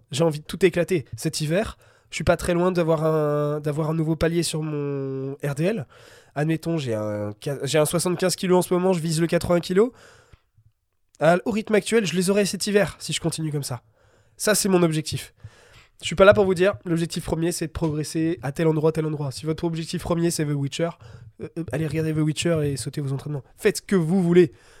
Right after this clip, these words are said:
mais assumez-le. Et soyez-en conscients et ne rejetez pas la faute sur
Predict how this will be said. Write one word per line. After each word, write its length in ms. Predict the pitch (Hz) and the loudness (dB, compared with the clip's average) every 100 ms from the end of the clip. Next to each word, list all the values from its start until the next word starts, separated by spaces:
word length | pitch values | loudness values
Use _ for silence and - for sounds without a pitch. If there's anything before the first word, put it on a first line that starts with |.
| _ _ 165 | _ _ 0
mais 180 | 175 - | 0 2
assumez-le. 480 | 156 - 156 151 185 _ _ _ _ _ _ _ - | 0 0 0 0 -2 _ _ _ _ _ _ _ -4
Et 80 | 151 | -2
soyez-en 500 | - 175 170 160 165 | 4 6 6 6 2
conscients 400 | 170 156 - - | 2 2 4 2
et 100 | 180 | 4
ne 80 | 175 | 4
rejetez 420 | 151 175 - 190 | 4 2 2 -2
pas 160 | - 180 | 2 2
la 80 | |
faute 220 | 151 190 - | 2 -4 -6
sur 200 | - | -12